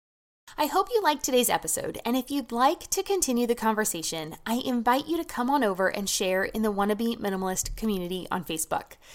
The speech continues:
The group is completely free, and we're having fun getting to know other like-minded people. So come on over, introduce yourself,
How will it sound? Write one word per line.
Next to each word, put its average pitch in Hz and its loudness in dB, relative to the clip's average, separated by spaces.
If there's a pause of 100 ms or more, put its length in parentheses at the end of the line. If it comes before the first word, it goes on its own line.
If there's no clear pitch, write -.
(240)
The 226 -2
group 285 0
is 285 4
completely 240 -2
free, 175 -2
and 202 -4
we're 269 -2
having 349 -2
fun 339 0
getting 254 0
to 302 0
know 277 4
other 214 4
like-minded 220 2
people. - -2 (420)
So - 4
come 285 0
on 370 4
over, 233 6
introduce 277 2
yourself, 160 0